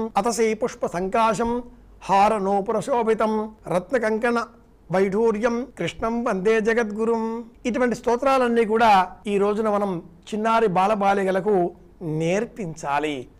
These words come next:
చేత వెన్న ముద్ద, చెంగల్వ పూదండ, బంగారు మొలతాడు పట్టు ధట్టి, సందిట తాయిత్తలు, సరిమువ్వ గజ్జెలు, చిన్ని కృష్ణ నిన్ను నే చేరి కొలతో. ఒకనాటి సంప్రదాయంలో ఇంటిలో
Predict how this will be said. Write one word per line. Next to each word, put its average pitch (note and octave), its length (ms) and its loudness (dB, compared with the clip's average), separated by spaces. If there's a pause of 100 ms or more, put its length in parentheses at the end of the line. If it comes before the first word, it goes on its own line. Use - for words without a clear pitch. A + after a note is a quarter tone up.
చేత A#3+ 300 2 (140)
వెన్న A3 200 0 (120)
ముద్ద, A#3 200 0 (220)
చెంగల్వ A3 440 0 (120)
పూదండ, G#3+ 400 -2 (320)
బంగారు G#3+ 560 4
మొలతాడు G#3 460 2 (180)
పట్టు G#3 260 0 (100)
ధట్టి, E3+ 340 -2 (280)
సందిట G#3+ 400 2 (220)
తాయిత్తలు, G3+ 580 2 (320)
సరిమువ్వ A#3+ 600 2
గజ్జెలు, G#3 420 4 (320)
చిన్ని F3 340 -2
కృష్ణ - 260 -6 (460)
నిన్ను G#3 300 2
నే F#3+ 100 0 (160)
చేరి F#3+ 340 0
కొలతో. D#3 360 -4 (320)
ఒకనాటి C#4 400 2
సంప్రదాయంలో G#3+ 680 2 (600)
ఇంటిలో A3+ 340 0